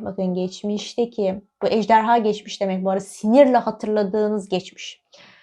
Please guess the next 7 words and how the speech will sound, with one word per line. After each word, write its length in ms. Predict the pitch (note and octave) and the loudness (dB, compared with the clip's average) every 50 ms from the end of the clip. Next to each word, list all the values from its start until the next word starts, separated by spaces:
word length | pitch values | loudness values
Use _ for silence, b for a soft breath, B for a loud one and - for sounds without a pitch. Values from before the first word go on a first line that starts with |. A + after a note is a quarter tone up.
| b b b | b b b
E, 80 | F#3+ G3 | 2 2
yani 300 | G3 G3 F#3+ G3 F#3+ G3 | 4 4 4 0 0 -2
öfkeyle 440 | G#3 G3+ - - - C4 A#3+ A#3 A3+ | -2 -4 -4 2 4 4 6 6 4
hatırlanan 580 | A3 A3+ A3+ - A3+ A3 G#3 G#3 G#3 G3+ G3+ G3 | 0 -2 -6 -6 -6 -4 -2 -2 -2 -4 -4 -4
geçmiş 360 | G3+ G3 - - - - - | -6 -8 -8 -14 -20 -12 -10
manasına 580 | C#4+ C#4+ C#4+ C#4 C4 B3+ B3+ B3 - - B3 B3 | -8 -8 -6 -6 -6 -6 -6 -6 -8 -8 -8 -4
geliyor. 340 | A#3 A#3+ A#3 A#3 A#3+ B3+ | -2 -2 -2 -2 -2 -4